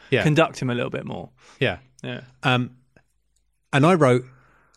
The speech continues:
Speaker 1: I thought he was gonna build it up and build it up and build it up, and then they go into Whiplash.
Speaker 2: Yeah.
Speaker 1: Yeah? And that's it.
Speaker 2: Mm.
Speaker 1: That, that's your finale. They don't fucking play Whiplash.
Speaker 2: No.
Speaker 1: I wrote in big letters,
Speaker 2: <laughs>
Speaker 1: "Quit the solo wankery and play the fucking song."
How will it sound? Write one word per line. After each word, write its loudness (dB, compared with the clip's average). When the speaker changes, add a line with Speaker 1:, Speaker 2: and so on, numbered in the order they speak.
Speaker 1:
I 2
thought -4
he -4
was -4
gonna -8
build 0
it -6
up 0
and -8
build 2
it -4
up -6
and -8
build 0
it -4
up, -6
and 2
then 2
they 0
go 0
into -6
Whiplash. -8
Speaker 2:
Yeah. 0
Speaker 1:
Yeah? 0
And -2
that's 0
it. -4
Speaker 2:
Mm. 0
Speaker 1:
That, 0
that's -2
your -10
finale. 0
They 4
don't 2
fucking 2
play 2
Whiplash. -4
Speaker 2:
No. 4
Speaker 1:
I 6
wrote 4
in -2
big 6
letters, 4
Speaker 2:
<laughs> 2
Speaker 1:
"Quit 2
the 4
solo 4
wankery 2
and 0
play 2
the -2
fucking -2
song." -2